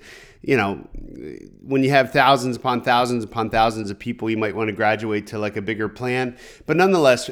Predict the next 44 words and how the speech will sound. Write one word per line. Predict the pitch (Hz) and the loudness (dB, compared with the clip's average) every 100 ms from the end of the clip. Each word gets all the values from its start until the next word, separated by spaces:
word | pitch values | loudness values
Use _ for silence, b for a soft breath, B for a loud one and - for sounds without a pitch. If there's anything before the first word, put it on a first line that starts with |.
| - | 0
Aweber | 165 190 170 151 135 139 139 127 135 | 2 4 4 4 4 4 4 2 -2
is | 127 | -2
a | 127 | -4
great | 104 127 139 139 | 0 2 2 0
place | 127 120 - | -4 -4 -6
to | |
start. | 104 - 95 95 - | -8 -6 -4 -6 -6
It | 127 | -2
allows | 127 123 139 147 | 4 6 4 2
you | 147 139 | -2 -2
to | 135 | -2
collect | 127 135 127 143 | -4 -2 -2 -2
email | 151 156 147 | 0 2 2
subscribers, | 139 123 - 131 127 135 123 | -2 -8 0 2 4 2 0
get | 143 135 | 0 0
them | 139 | 0
into | 135 131 - | 0 -2 -4
a | 113 | -6
system | - 135 - 131 | -4 -6 -2 -2
where | 120 120 | 0 0
you | 139 147 | -2 -4
can | 143 127 | -6 -4
communicate | 120 123 135 135 135 | 0 0 0 0 -2
with | 117 120 | -2 -4
them | 123 | -2
directly | 107 110 123 135 | -2 -2 -2 -4
through | 123 123 | -4 -6
email. | 110 175 170 143 135 B B B B B 147 | -4 0 2 2 2 B B B B B 0
And | 160 160 | 0 2
you | 170 170 | 2 4
always | 185 214 185 | 4 2 0
wanna | 170 160 | 0 2
use | 151 139 | 2 0
one | 143 139 | -2 -2
of | |
these | 127 123 | -4 -4
third-party | - 139 127 131 123 | -2 -4 0 0 0
companies, | 127 120 113 101 | -2 -2 -2 -2
even | 127 151 | 0 0
if | 147 | 0
you're | 139 | 0
not | 131 123 110 | 0 0 -2
using | 131 113 | -4 -2
Aweber, | 117 135 131 123 123 117 | 0 2 2 2 0 -2